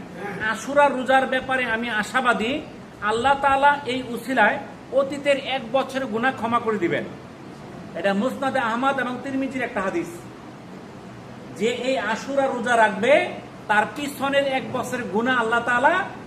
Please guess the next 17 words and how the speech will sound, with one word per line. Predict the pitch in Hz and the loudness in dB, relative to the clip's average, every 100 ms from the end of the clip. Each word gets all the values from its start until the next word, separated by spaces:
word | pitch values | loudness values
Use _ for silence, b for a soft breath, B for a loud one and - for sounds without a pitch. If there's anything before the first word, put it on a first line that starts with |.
| - | -12
মাফ | 185 220 214 - | 0 0 0 -2
করে | 254 | -2
দিবেন। | 202 196 147 - - - - - - - - - - | 4 4 4 0 -10 -14 -14 -12 -12 -14 -14 -14 -12
তো | 196 - | -12 -4
সুবহানাল্লাহ | 254 254 269 262 247 | 0 2 4 2 4
বলেন। | 226 180 - - - - - - - - - - - - - - - - - - - - - - - - - | 6 6 4 -8 -12 -10 -10 -8 -8 -8 -8 -12 -16 -16 -16 -16 -16 -16 -16 -16 -18 -18 -18 -18 -18 -18 -8
শরীরে | 220 240 | -4 -4
শক্তি | 226 254 - 240 | -4 -6 -4 -2
নাই, | 190 147 | -2 0
জোর | 196 220 | 0 2
নাই, | 175 147 117 - - - - - - - - - - | 2 0 -2 -10 -14 -14 -14 -14 -14 -16 -16 -16 -10
বুঝছেন | 170 220 | -6 -4
তো? | 214 208 | 0 2
মনে | 202 220 | 2 2
হয় | |
যে | 220 226 | 0 -2
সাত | - 220 | 0 0